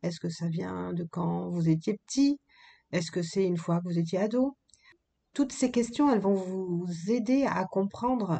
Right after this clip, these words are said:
l'élément déclencheur. Ça peut vous paraître futile de vous poser ces questions, vous avez envie d'aller tout de suite à la solution, hein, ça je le sais. Mais c'est la base pour comprendre. Si vous arrivez mieux à comprendre d'où ça vient, eh bien vous pourrez trouver une solution plus adaptée.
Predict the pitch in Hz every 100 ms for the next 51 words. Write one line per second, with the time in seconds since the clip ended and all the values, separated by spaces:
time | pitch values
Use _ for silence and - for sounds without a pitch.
0 | 170 196 208 220 208 196 190 190 - 160
1 | 170 165 - _ _ _ _ _ - _
2 | _ - 156 240 233 339 277 220 202 202
3 | 220 - 190 185 - 175 - 226 196 175
4 | 165 160 175 196 165 170 202 - 240 170
5 | 170 160 165 175 190 165 185 170 - 240
6 | 247 - 262 - 185 165 - - 202 196
7 | 190 202 208 226 185 165 165 - - 202
8 | 202 196 - 180 190 _ - - - _
9 | 196 196 - - - 233 214 262 269 247
10 | - 220 - 208 202 170 - _ 165 -
11 | 208 202 220 220 220 202 208 254 269 226
12 | 175 226 262 226 190 196 196 180 180 170
13 | 240 262 175 165 196 196 180 - 180 226
14 | - 208 214 202 185 170 214 214 214 240
15 | 233 220 226 202 196